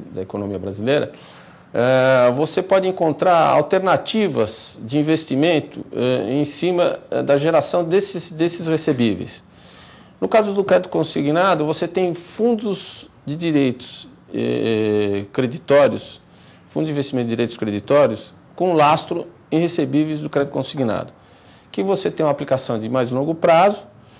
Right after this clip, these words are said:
mas com taxas, eh, retornos, taxa de retorno muito mais interessantes que aplicações de curto prazo.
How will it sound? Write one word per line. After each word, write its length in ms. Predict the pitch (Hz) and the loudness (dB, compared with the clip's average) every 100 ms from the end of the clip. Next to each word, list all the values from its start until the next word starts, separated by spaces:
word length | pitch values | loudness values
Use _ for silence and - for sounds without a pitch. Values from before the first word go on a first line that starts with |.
| - | -8
mas 280 | 147 160 165 | 0 0 0
com 180 | 202 208 | -2 -2
taxas, 800 | - 156 165 - 185 - - - _ _ _ - | 4 4 4 0 -4 -4 -12 -16 _ _ _ -8
eh, 140 | 107 | -2
retornos, 800 | 127 147 147 147 147 156 151 - - - | 2 2 2 2 2 0 -6 -14 -18 0
taxa 260 | 123 131 | 0 0
de 120 | - 127 | -4 -2
retorno 420 | 139 139 139 143 | -2 0 0 0
muito 300 | 139 143 165 | -2 -2 -4
mais 600 | 139 117 101 107 123 123 | -2 -4 -4 -2 0 0
interessantes 460 | 123 131 - 135 | -2 -4 -2 -6
que 140 | - 131 | -4 -6
aplicações 580 | - - 131 - 123 123 | -4 -2 -2 -2 -6 -6
de 80 | |
curto 260 | - 123 - | -8 -8 -8
prazo. 440 | - 107 95 - | 0 2 2 0